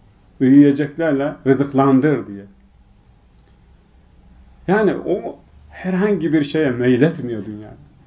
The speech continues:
Allah Azze ve Celle'ye dua ediyor. Ayşe radıyallahu anh rivayet ettiği hadiste, geçtiğimiz haftalarda da söylediğim üzere, diyor ki,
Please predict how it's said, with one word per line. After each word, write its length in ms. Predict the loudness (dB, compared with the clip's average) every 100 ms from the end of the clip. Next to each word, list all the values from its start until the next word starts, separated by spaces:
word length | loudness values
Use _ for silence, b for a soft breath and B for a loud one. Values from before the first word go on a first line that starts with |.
| 0
Allah 260 | 2 4 2
Azze 240 | -2 0
ve 120 | -2
Celle'ye 400 | -2 -4 -4 -6
dua 260 | -2 -2 -2
ediyor. 160 | -4 -14 -20 -20 -20 _ _ b b b b
Ayşe 300 | 6 6 4
radıyallahu 440 | 2 2 0 0 -2
anh 60 |
rivayet 300 | -2 -2 -4
ettiği 240 | -8 -8 -6
hadiste, 500 | -6 -6 -6 -6 -8 _ _ _ _ _ _ _ _ _ _ _ _
geçtiğimiz 380 | -2 2 2 2
haftalarda 460 | -2 -2 -2 0 -2
da 80 | -2
söylediğim 440 | 0 0 2 0
üzere, 300 | 0 -4 -6 -12 -20 -20 -20 -20 -20 b b b -4
diyor 200 | -2 2
ki, 300 | 4 4